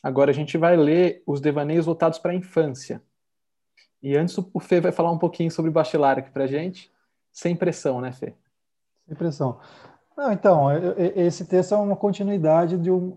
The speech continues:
Speaker 2: de um projeto de estudo, né, que é estudar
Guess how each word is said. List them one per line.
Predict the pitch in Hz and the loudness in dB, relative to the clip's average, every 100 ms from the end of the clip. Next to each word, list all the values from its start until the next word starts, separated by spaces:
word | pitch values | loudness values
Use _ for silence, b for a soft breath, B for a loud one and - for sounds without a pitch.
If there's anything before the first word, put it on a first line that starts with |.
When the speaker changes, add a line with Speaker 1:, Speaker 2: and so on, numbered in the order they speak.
| 170 | -6
Speaker 2:
de | 151 | -4
um | 156 | -4
projeto | 175 160 170 170 | 0 0 0 -2
de | 175 | -10
estudo, | - - 196 143 120 | -10 -4 -2 0 -2
né, | 131 143 135 | -4 -4 -4
que | 139 131 | -6 -8
é | 127 131 135 | -6 -4 -4
estudar | 131 - 151 135 135 147 160 151 | -6 -10 -10 -6 0 0 0 -6